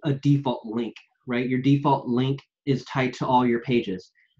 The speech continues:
But what you wanna do is you wanna have a custom link. You wanna go customize and get your own domain. Go over to GoDaddy, for example, or Namecheap or whatever, whoever you use. I've, I've used GoDaddy forever and a day. So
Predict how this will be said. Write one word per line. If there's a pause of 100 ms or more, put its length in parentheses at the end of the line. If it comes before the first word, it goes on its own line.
(100)
But
what
you
wanna
do
is
you
wanna
have
a
custom
link.
You
wanna
go
customize
and
get
your
own
domain. (440)
Go
over
to
GoDaddy,
for
example,
or
Namecheap
or
whatever, (100)
whoever
you
use. (720)
I've, (160)
I've
used
GoDaddy
forever
and
a
day. (380)
So